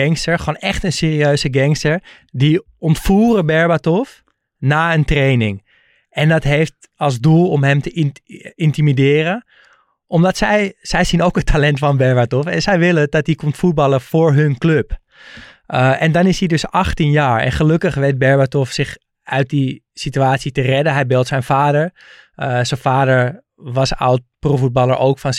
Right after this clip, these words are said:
S K Sofia. Eh, en die heeft hem, ja, hij heeft een soort van reason in die, in het hoofd van die criminelen kunnen praten. En Berbatov, eh, w-, wordt heel snel weer vrijgelaten, maar is dus echt eventjes ontvoerd geweest.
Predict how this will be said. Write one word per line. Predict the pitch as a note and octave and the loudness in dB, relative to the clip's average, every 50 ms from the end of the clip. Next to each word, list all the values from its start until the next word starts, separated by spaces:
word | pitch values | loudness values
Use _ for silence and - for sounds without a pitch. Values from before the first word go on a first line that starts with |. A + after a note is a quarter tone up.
| C#3 B2+ C3 | 0 0 0
S | - | -2
K | - C3+ | -4 -6
Sofia. | - - C3+ B2+ B2 B2 - C#3 C3 B2+ C#3 C#3 _ - - - - - - _ - | -2 0 0 0 0 0 0 0 0 0 0 -4 _ -16 -20 -20 -20 -20 -20 _ -8
Eh, | C3 C3 B2 B2 B2 - | -2 0 0 0 0 0
en | C3+ C#3 C3+ | 0 0 2
die | C#3+ D#3 D3 | 2 2 2
heeft | C#3 C#3+ C#3 C3 - - | 2 2 0 0 -2 -2
hem, | C#3+ C3+ C3 C3 B2+ B2 _ _ _ _ _ _ _ _ _ _ _ _ _ _ | -2 -2 0 -2 -4 -6 _ _ _ _ _ _ _ _ _ _ _ _ _ _
ja, | - C3 A#2+ | -8 -6 -6
hij | B2+ B2+ | -4 -2
heeft | C3 C3+ B2 | -4 -4 -4
een | - - | -4 -2
soort | - D3 B2+ | -2 -2 0
van | - C#3+ C3+ B2+ B2 B2 B2 - _ _ _ - - | 0 0 0 0 0 -2 -6 -10 _ _ _ -14 -6
reason | C3+ B2+ D3 D#3 D#3 D#3+ D3 B2+ C3+ B2+ B2+ B2+ | -2 2 4 4 4 4 4 4 2 2 2 0
in | B2 - C3+ C3 C3 | -2 -2 -2 -2 0
die, | A#2+ A#2+ A#2+ A#2+ B2 C3 | 0 0 0 0 -2 -2
in | - C3+ | -2 -2
het | C#3 B2+ | 0 0
hoofd | A#2 B2+ C3+ C3+ C3 | 0 2 2 0 0
van | - C#3+ C3 | 0 -2 -2
die | B2 | -4
criminelen | A#2 - C3 B2+ B2+ B2+ B2 B2 B2 B2 B2+ | -4 -4 -4 -2 0 0 2 2 2 0 0
kunnen | - C3 B2+ B2 | -2 -2 -4 -4
praten. | - B2 A#2+ A#2 A#2 A#2 A2+ - A#2+ | -4 -2 -2 0 0 0 -2 -2 -4
En | A#2+ A#2+ | -2 -2
Berbatov, | A#2 B2+ B2+ B2 B2+ B2+ C#3 C3 B2 - - - _ _ _ _ _ _ _ _ _ | 0 0 0 0 0 -2 -2 -2 -4 -4 -8 -18 _ _ _ _ _ _ _ _ _
eh, | - - B2 B2 A#2+ A#2+ A#2 A#2 - - - B2+ | -8 -4 -2 0 0 0 0 -2 -4 -6 -8 -10
w-, | B2 - - | -10 -10 -10
wordt | - C3 C3+ C#3 C3+ C3 | -6 -2 0 0 2 2
heel | C3+ C#3 C#3+ D3 | 2 2 2 2
snel | - - D3+ C#3 C3+ | 0 0 0 2 2
weer | C#3 C3+ | 0 0
vrijgelaten, | - - C#3+ B2+ C3+ D3 C#3+ - D#3 C#3 B2+ B2 A#2+ A#2+ - C3 B2+ | -2 -2 0 0 0 0 0 0 0 2 2 2 0 0 -2 -2 -2
maar | C3 B2+ - | -2 -2 -2
is | - D3+ D3 - | -2 -2 -2 -2
dus | D#3 C#3 - | -2 -4 -4
echt | - - D#3 D3 - - | -4 -4 -4 -4 -4 -4
eventjes | - D3 C3 - C#3+ B2+ - C3 B2+ - | -4 -4 -4 -4 -6 -6 -6 -6 -6 -6
ontvoerd | - C#3 A#2+ - D3 C#3 C#3+ C#3+ - | -6 -8 -6 -4 0 0 0 0 0
geweest. | - C3 A2+ G#2+ A2 - - - | -2 -2 -2 -2 -4 -4 -8 -10